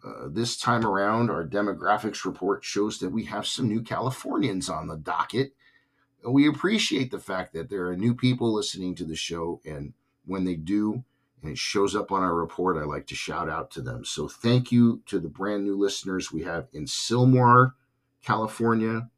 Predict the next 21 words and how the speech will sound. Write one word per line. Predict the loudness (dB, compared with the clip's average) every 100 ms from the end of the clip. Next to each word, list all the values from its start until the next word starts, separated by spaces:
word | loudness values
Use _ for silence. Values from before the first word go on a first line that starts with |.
| _
Sylmar, | -12 -10 -6 -4 0 0 0 -4 _ _ _ _ -8
and | -4 -2 -2 -2
in | -4 -2
Sherman | -4 -4 -4 -6 -6
Oaks, | -8 -12 -6 -4 -4 -6 -12 _ _ _ _
which | -16 -12
is | -10
a | -8
little | -8 -8
closer | -10 -8 -8 -10
to |
home | -12 -14 -14
for | -18 -18
me. | -14 -14 -16 _ _ _ _ _ _ _ _ -8
We | -2
really | 2 2 2
appreciate | 0 4 4 2 0 2
it. | 0 -2
Welcome | -4 -4 -4
to | -4
Refresher. | -6 -6 -6 -4 -4 -6